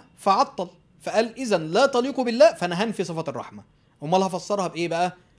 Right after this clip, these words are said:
هقول: "هي إرادة المغفرة أو إرادة العطاء".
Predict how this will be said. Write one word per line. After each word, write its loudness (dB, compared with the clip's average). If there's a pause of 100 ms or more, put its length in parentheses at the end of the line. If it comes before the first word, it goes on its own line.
هقول: -2
"هي -4
إرادة 4 (1080)
المغفرة -4
أو -10
إرادة -2
العطاء". -12